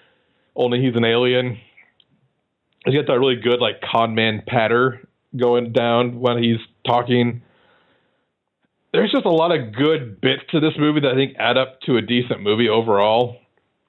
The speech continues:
They do reveal Beta mid-change, which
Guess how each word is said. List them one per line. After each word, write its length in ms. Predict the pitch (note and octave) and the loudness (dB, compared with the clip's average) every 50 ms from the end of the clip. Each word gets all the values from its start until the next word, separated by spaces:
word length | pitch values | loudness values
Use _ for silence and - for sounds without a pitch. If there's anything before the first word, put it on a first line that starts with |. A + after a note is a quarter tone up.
| _ _ _ _ _ _ _ _ _ _ _ _ _ _ _ _ _ _ _ _ _ _ _ - | _ _ _ _ _ _ _ _ _ _ _ _ _ _ _ _ _ _ _ _ _ _ _ -4
They 100 | D#3+ D3+ | -2 -2
do 200 | A#2 E3+ F#3+ G3+ | 0 0 0 2
reveal 540 | F3+ C#3+ A#2+ D#3 E3 D3+ C#3 B2+ A2 G2+ G2+ A2 | 0 0 0 0 0 0 0 -2 -6 -12 -14 -12
Beta 480 | C3 A2+ A2 C#3+ B2 B2 C3 C#3 B2+ | -12 -6 -2 0 0 2 2 2 0
mid-change, 800 | A2+ A2 A2 A#2 B2+ B2 - - - - B2+ A2 B2 C#3+ D#3 C3+ | 0 0 -2 -2 -2 -2 -4 -6 -2 -2 -2 -2 -2 -4 -4 -4
which 120 | B2 A#2 | -4 -4